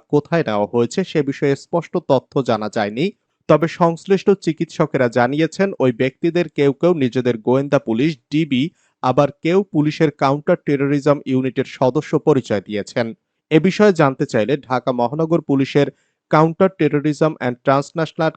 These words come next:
ক্রাইমের প্রধান মোহাম্মদ আসাদুজ্জামান রাত সাড়ে আটটার দিকে প্রথম আলোকে বলেন, নাহিদ ইসলাম সহ কোটা সংস্কার আন্দোলনের তিন সমন্বয়ককে কাউকে তারা নেননি।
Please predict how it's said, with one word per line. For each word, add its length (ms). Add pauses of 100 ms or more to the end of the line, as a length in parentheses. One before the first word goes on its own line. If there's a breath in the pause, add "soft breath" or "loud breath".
ক্রাইমের 460
প্রধান 380
মোহাম্মদ 300
আসাদুজ্জামান 760
রাত 220
সাড়ে 340
আটটার 320
দিকে 240
প্রথম 340
আলোকে 280
বলেন, 320 (480)
নাহিদ 380
ইসলাম 320
সহ 280
কোটা 280 (100)
সংস্কার 420
আন্দোলনের 600
তিন 140 (120)
সমন্বয়ককে 680
কাউকে 380
তারা 260
নেননি। 400